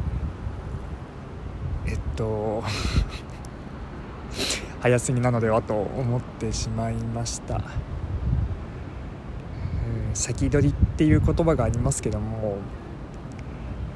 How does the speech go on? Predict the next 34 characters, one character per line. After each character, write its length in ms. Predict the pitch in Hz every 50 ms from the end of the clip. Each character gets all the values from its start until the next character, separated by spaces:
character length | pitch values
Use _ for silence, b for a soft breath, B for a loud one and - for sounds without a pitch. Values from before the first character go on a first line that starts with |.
| - - - - 117 127
せ 180 | - - -
か 120 | - 165 160
さ 140 | - 180
れ 120 | 160 151 131
て 140 | - 123 113
る 120 | 113 120
よ 120 | 131 151
う 40 | 151
で 200 | 127 117 107 117
少 240 | 120 - - - 147
し 160 | - - -
苦 280 | 117 104 107 107 113 113
手 140 | - 123 113
で 100 | 120 123
す。 160 | - - - - - - - - - - - - - - - - - - -
僕 200 | - 123 - -
も 100 | 123 123
気 140 | - - 135
が 100 | 131 131
せ 180 | 131 - 151 135
い 40 |
で 100 | 110 110
し 140 | 104 - -
ま 180 | 123 117 117 120 120 - - - - - - - -
い 80 | 135 123
が 140 | 120 117
ち 180 | - - - -
な 300 | 123 117 107 - 131 127
の 220 | 127 123 117 107 -
で、 260 | 120 117 117 110 110 - - B B B B B B B B B B - - - - - - - - - - - - - - - - - - - - - - - - - -
今 200 | 143 139 131 120
こ 160 | 123 - 135
の 120 | 139 139
時 500 | 139 156 143 - - 160 160 165 165 156